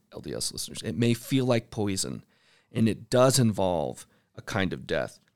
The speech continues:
but it also involves a new kind of life and restores us to true human health. For when we cry out for healing mercies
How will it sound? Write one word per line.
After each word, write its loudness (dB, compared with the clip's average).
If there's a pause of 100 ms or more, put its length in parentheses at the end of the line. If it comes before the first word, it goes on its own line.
(200)
but -4
it -2
also 2
involves -2
a -8
new -4
kind -8
of -12
life -8 (420)
and -2
restores 0
us 0 (300)
to -2
true -2
human -2
health. -8 (1040)
For 0
when 4
we 4
cry 0
out 0
for -10
healing 0
mercies -2